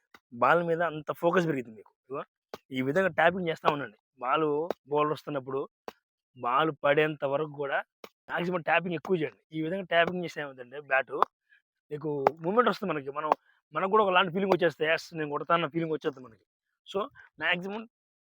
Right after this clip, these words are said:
ఎ-, ఎంత స్పీడ్ ట్యాపింగ్ చేస్తే నీకు నీ-, నీకంటూ ఒక మంచి కాన్ఫిడెన్స్ వస్తుంది. మంచి షాట్లు రెండు మూడు కొట్టినావంటే పర్ఫెక్ట్ అయిపోతావు, పర్ఫెక్ట్గా నీకు నువ్వు డిసైడ్ అయిపోతావు, "ఎస్, నేను మంచిగా ఆడుతున్నా, ఇదే విధంగా ఆడాలన్న ఫీలింగ్ నీకు వస్తుంది."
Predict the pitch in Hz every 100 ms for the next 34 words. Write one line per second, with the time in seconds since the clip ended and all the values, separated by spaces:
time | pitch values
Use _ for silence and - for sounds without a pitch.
0 | _ - 156 - 160 214 233 208 240 196
1 | 190 190 180 160 - 160 160 117 _ 135
2 | 160 156 165 147 - _ _ - 143 156
3 | 170 175 160 - 180 190 165 175 151 147
4 | 135 139 196 _ _ _ - 139 196 202
5 | 233 208 196 180 170 165 156 156 170 143
6 | 127 196 262 - _ _ _ _ _ -
7 | _ - _ _ _ _ 147 151 165 175
8 | 135 110 - _ _ _ 143 147 - 156
9 | - 170 202 233 _ _ _ _ _ _
10 | _ _ _ - 147 202 190 196 208 175
11 | 180 156 143 - 120 135 - - - 139
12 | 135 139 160 151 139 139 147 - _ _
13 | _ _ - 151 180 185 175 160 143 147
14 | 143 143 165 151 139 - 110